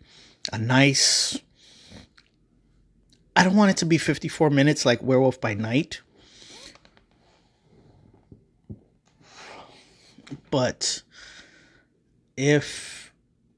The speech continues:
they can squeeze his origin story into a good hour and a half, two hour story or film,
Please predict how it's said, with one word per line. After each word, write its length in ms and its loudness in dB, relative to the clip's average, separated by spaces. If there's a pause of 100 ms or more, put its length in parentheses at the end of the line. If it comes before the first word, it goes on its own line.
(160)
they 300 -2
can 280 -2
squeeze 600 -2
his 340 2
origin 560 -2
story 680 -10 (760)
into 320 -2
a 60 -2
good 640 0 (500)
hour 300 -2
and 100 -2
a 60 0
half, 360 0
two 280 -2
hour 540 -2
story 760 -4 (440)
or 200 -4
film, 520 0